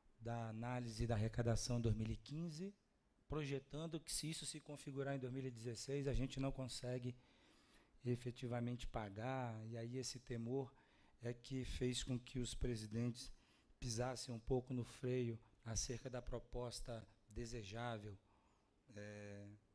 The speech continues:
é, proposta aí pela área técnica, a discussão,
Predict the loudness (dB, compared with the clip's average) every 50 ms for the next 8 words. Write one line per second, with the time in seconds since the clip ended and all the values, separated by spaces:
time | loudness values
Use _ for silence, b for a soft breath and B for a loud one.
0 | _ _ _ _ _ _ _ -18 -14 -14 -12 -12 -12 -14 -16 -12 -8 -2 -2 0
1 | 2 2 2 2 0 -2 -4 -4 -6 -8 -6 -6 -4 -4 -4 -4 -4 -6 -8 -10
2 | -10 -10 -8 -6 -6 -8 -8 -10 -12 -6 0 2 2 4 4 4 4 4 4 4
3 | 2 2 4 2 2